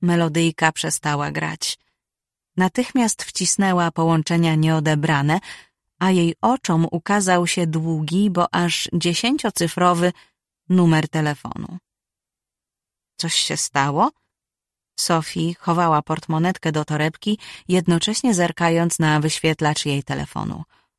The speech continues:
Julka, nieco zaniepokojona, pokazała telefon kobiecie. „Nie wiem. Już drugi raz ktoś do mnie dzwoni z tego numeru. Myślisz,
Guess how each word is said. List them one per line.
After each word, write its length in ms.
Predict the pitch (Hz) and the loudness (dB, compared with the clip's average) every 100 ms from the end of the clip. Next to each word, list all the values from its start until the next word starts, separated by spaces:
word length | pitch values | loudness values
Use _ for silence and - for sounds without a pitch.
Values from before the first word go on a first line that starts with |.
| _ _ _ _ _ _ _ - | _ _ _ _ _ _ _ -8
Julka, 580 | 156 214 262 - 156 | -2 -2 -4 -6 -2
nieco 320 | 156 160 - 160 | 0 0 -2 -4
zaniepokojona, 880 | 160 156 151 151 160 151 147 160 | 0 0 -2 -4 -2 -2 0 -2
pokazała 520 | 170 151 151 156 165 165 | -4 -6 -4 -2 -2 -2
telefon 480 | 151 143 143 147 | -2 -4 -2 -4
kobiecie. 580 | 147 143 143 135 - - - _ _ _ _ _ _ _ _ _ - | -4 -8 -6 -8 -8 -12 -14 _ _ _ _ _ _ _ _ _ 0
„Nie 240 | 180 147 | 2 0
wiem. 480 | 135 131 - - 175 _ _ _ _ _ _ _ - - | -2 -6 -6 -8 -10 _ _ _ _ _ _ _ -20 -4
Już 220 | 170 170 | 0 0
drugi 480 | 156 165 233 240 240 | 0 2 2 4 2
raz 380 | 151 139 165 - | 2 -2 -4 -8
ktoś 400 | - - 202 233 | -10 -2 0 0
do 180 | 180 185 | 0 2
mnie 240 | 196 190 | 4 2
dzwoni 440 | 160 151 156 156 175 | 0 0 2 2 0
z 80 | |
tego 260 | - 151 160 | -2 -2 0
numeru. 560 | 175 160 139 147 160 160 _ _ _ _ _ _ _ _ | 2 0 -2 -6 -6 -8 _ _ _ _ _ _ _ _
Myślisz, 520 | 165 165 - 160 147 | -2 -2 -4 -2 -4